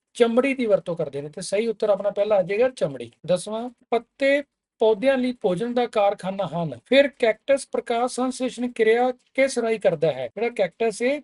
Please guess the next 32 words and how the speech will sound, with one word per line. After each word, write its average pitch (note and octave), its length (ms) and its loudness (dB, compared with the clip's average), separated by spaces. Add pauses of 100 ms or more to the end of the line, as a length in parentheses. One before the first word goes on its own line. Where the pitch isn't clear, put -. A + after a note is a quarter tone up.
ਉਹ A3 100 2
ਪ੍ਰਕਾਸ਼ A#3 400 -2
ਸੰਸਲੇਸ਼ਣ A3+ 540 -6
ਕਿਰਿਆ A#3 480 -2
ਆਪਣੇ B3 400 0 (220)
ਤਣੇ G#3+ 260 -2
ਰਾਹੀਂ E3+ 180 -2
ਕਰਦਾ - 280 -8
ਹੈ, G2+ 60 -10 (400)
ਉਸ G3+ 180 -8
ਦੇ A3+ 100 -6 (100)
ਤਣੇ G#3 220 -2
ਦੇ A3+ 100 -4
ਉੱਪਰ A#3 380 -4 (120)
ਸਟੋਮੈਟਾ F3 500 0
ਹੁੰਦੇ C3 220 -12
ਨੇ। G2 100 -20 (220)
ਗਿਆਰਵਾਂ, F#3 440 0 (240)
ਕਸਰਤ C4+ 440 4
ਕਰਨਾ, A3+ 560 -2
ਦੌੜਨਾ, G3+ 680 4
ਸਾਈਕਲ G3+ 460 0
ਚਲਾਉਣ G#3 380 0
ਸਮੇਂ F#3+ 400 -2
ਸਰੀਰ G#3 380 -4
ਦੀ A3 280 -6
ਊਰਜਾ G3+ 340 0
ਦੀ G#3+ 160 -6
ਮੰਗ F#3+ 300 -6 (540)
ਵੱਧ G#3+ 160 2
ਜਾਂਦੀ D#3+ 400 -4
ਹੈ। B2+ 140 -6